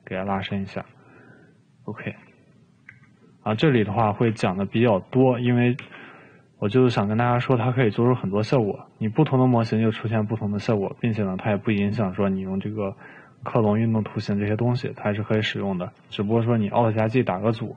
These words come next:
让它作为子集就够了。那这里呢，我去随便创建一个模型啊，例如说这个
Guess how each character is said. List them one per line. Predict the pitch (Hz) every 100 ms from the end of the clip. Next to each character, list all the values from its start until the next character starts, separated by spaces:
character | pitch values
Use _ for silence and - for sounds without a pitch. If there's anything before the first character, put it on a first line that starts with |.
| -
让 | -
它 | 110 113
作 | 120
为 | 113
子 | 113 104 92
集 | 95
就 | 101 110
够 | 127 107
了。 | 107 _ _ _ _ _ _ _ _ _ _ _ _ -
那 | 123
这 | 120 143
里 |
呢， | 104 98
我 | 98
去 | 110 - 117
随 | - 110
便 | 117 117
创 | 110 117
建 | 117 113
一 |
个 | 110
模 | 107 104
型 | 104 101
啊， | 107 101
例 | 107
如 | 107
说 | 107 110
这 | 107
个 | 107 104 98